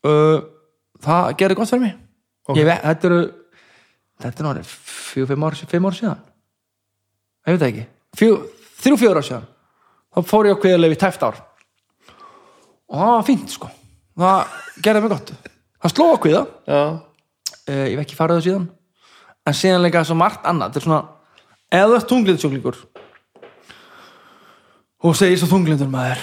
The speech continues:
Speaker 1: ok, já, förum að segja þetta.“ „Drekkurðu?“ „Já.“ „Ok.“ „Hreyfirðu þig?“ „Nei.“ „Borðar óhollt?“ „Já.“ „Ok.“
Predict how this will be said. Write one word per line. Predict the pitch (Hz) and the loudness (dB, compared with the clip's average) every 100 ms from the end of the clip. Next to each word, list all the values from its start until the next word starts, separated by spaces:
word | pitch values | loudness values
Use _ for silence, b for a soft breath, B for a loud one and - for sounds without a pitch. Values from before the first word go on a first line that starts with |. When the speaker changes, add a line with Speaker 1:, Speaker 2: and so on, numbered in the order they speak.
| 151 | -4
Speaker 1:
ok, | 143 | -2
já, | 139 135 - - | -2 -2 -8 -6
förum | - 156 143 | -2 0 0
að | |
segja | 131 | -2
þetta.“ | 123 117 b b b b b _ _ - - - | -6 -10 b b b b b _ _ -20 -6 0
„Drekkurðu?“ | 175 - 127 123 | 0 0 -8 -8
„Já.“ | 120 117 156 - - _ _ _ | -4 -2 -2 -4 -20 _ _ _
„Ok.“ | - - - b b b b b b b b _ - | -20 -18 -20 b b b b b b b b _ -2
„Hreyfirðu | 160 165 135 | 2 2 2
þig?“ | 117 | -2
„Nei.“ | 104 107 139 b b b _ _ _ _ _ - - _ - | -2 -2 -2 b b b _ _ _ _ _ -18 -18 _ -2
„Borðar | 151 160 170 | 2 4 2
óhollt?“ | 139 120 - | 0 -6 -6
„Já.“ | 117 135 - _ _ _ _ _ _ _ _ _ _ _ _ _ _ _ _ _ _ - - | -4 -4 -6 _ _ _ _ _ _ _ _ _ _ _ _ _ _ _ _ _ _ -8 -2
„Ok.“ | 156 | -2